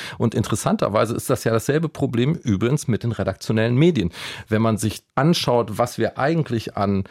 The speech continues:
Präsenz haben müssten, ist es viel zu gering. Und es liegt daran, dass eben tendenziell differenzierte, multiperspektivische Inhalte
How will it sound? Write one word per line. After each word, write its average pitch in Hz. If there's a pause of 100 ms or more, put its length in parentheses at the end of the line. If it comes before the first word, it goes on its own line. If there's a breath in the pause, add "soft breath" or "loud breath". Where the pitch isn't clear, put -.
(140 loud breath)
Präsenz 107
haben 101
müssten, 127
ist 107
es 107
viel 185
zu 175
gering. 156
Und 92
es -
liegt 120
daran, 98
dass 123
eben 131 (100)
tendenziell 135
differenzierte, 127
multiperspektivische 113 (280 loud breath)
Inhalte 120